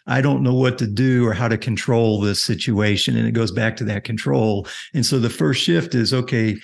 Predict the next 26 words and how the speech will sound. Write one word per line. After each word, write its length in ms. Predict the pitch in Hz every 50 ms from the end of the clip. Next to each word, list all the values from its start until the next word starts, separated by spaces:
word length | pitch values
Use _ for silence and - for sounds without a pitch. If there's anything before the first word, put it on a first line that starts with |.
| - - - - -
it's 160 | 143 - -
not 160 | 143 147 165 160
so 120 | - 147
much 220 | 131 127 120 123
about 260 | 127 120 120 113 113 -
controlling 600 | - 107 101 - 139 151 165 147 120 110 107 104
what's 180 | 107 98 -
going 300 | - - 110 107 107 107
on. 160 | 107 107 107
It's 120 | 110 104 -
about 220 | 127 110 110 113
how 160 | 110 131 131
do 100 | 120 127
we 160 | 123 123 120 113
empower 480 | 110 110 110 110 123 113 113 120 117
your 160 | 113 113 113
teenager 600 | 107 - - 127 113 110 107 107 107 98 104 104
to 80 | 101 104
make 240 | 107 104 107 98 -
better 240 | 110 110 104 101 92
choices? 560 | - - 123 104 104 98 - - - - -
How 140 | 135 117 113
do 100 | 120 113
we 160 | 113 113 110
empower 400 | 104 - 110 110 110 110 110 110
them 240 | 101 110 110 107